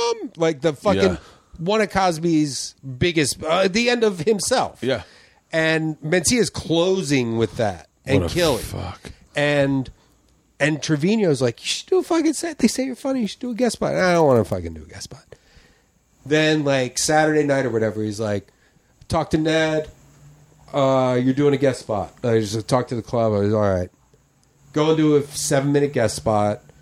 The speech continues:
Speaker 1: Did fine. You know, did good.
Speaker 2: Yeah.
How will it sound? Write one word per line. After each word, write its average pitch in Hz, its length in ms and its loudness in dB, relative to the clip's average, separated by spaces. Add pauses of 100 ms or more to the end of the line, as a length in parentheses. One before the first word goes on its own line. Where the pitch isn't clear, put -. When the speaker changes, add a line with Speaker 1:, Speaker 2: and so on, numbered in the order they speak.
(1300)
Speaker 1:
Did 180 160 -4
fine. 139 360 0
You 156 100 2
know, 151 120 2
did 156 220 -4
good. 143 280 0 (140)
Speaker 2:
Yeah. 95 220 -4